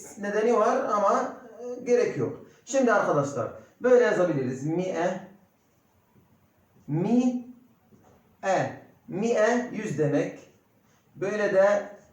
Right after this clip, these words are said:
mi'e. Ama bakın arkadaşlar me'e değil. Yani bu harf yazılıyor ama okunmuyor. Ya böyle me'e söylememiz, söylememiz yanlış olur. Tamam arkadaşlar, böyle mi'e, mi'e,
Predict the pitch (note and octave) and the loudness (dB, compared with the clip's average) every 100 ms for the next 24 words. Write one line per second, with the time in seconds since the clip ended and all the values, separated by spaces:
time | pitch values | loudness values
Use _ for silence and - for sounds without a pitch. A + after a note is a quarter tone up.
0 | _ E3+ D#3+ F#3 A3 A#3+ B3 B3 - - | _ -6 -4 -2 2 2 2 -2 -10 -20
1 | _ _ _ _ _ _ _ - - _ | _ _ _ _ _ _ _ -20 -20 _
2 | _ _ - F#3 - - - - - _ | _ _ 0 2 2 -2 -10 -20 -20 _
3 | - E3 F#3 G3 G#3 F#3 E3+ D#3+ E3 D#3+ | -6 0 2 4 2 2 0 0 0 0
4 | D#3 C#3+ C#3 C#3+ F3 F#3+ F#3+ F#3+ F#3+ F#3+ | 2 0 0 0 0 2 2 2 2 2
5 | G3+ G3+ G3+ - C3 F#3 F#3+ E3 A#2+ - | 2 2 0 -10 -6 -2 0 0 -2 -10
6 | - _ _ - D#3+ E3 E3 G3+ G3 F3 | -18 _ _ -4 0 0 0 0 0 0
7 | D#3 D#3 D#3 F3 G#3 F#3 F#3 F3+ D#3 D#3 | 0 0 0 0 0 2 2 0 -2 -4
8 | G3 G#3+ F#3+ C#3 A2+ A#2+ C3 F3 D#3+ D#3 | -2 -2 -2 -2 -2 -2 -2 0 0 2
9 | G3 A3 G3 E3+ F3+ G3+ - - _ - | 2 4 2 2 2 0 -6 -18 _ -10
10 | E3 D#3 D3+ D#3 G#3+ - - E3+ D3 D3 | -4 0 0 0 -4 -10 -8 -4 -2 0
11 | D#3 A#3 A3+ - - _ - E3+ F#3 G#3+ | 0 -2 -6 -12 -20 _ -4 -2 0 -2
12 | F3 B2+ - - - _ F#3+ A3 G3 D#3+ | -2 -4 -6 -14 -20 _ 0 2 0 0
13 | D3 C#3+ F3+ E3+ D#3 F3 A#3+ C4 B3 A#3+ | -2 -2 -2 0 0 2 2 2 4 4
14 | A#3+ - - F3 G#3 A#3 - C3+ | 2 -6 -12 -4 0 2 2 0